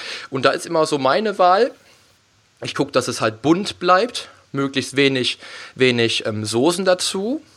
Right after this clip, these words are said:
Ja, ähm, ich esse dann gerne wild.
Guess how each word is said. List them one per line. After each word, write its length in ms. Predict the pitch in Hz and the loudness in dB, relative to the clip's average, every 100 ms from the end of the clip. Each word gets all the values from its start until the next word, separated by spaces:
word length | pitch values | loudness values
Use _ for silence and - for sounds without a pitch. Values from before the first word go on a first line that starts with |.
| _ _ | _ _
Ja, 280 | 117 120 214 - - - - - | -2 0 0 -4 -18 -18 -6 -2
ähm, 160 | 143 | 0
ich 140 | - - | 0 -2
esse 180 | 143 143 | 0 2
dann 240 | 131 135 - | 2 0 -6
gerne 420 | - 139 143 123 104 | 0 2 2 0 0
wild. 520 | 120 156 269 - | 4 4 2 -4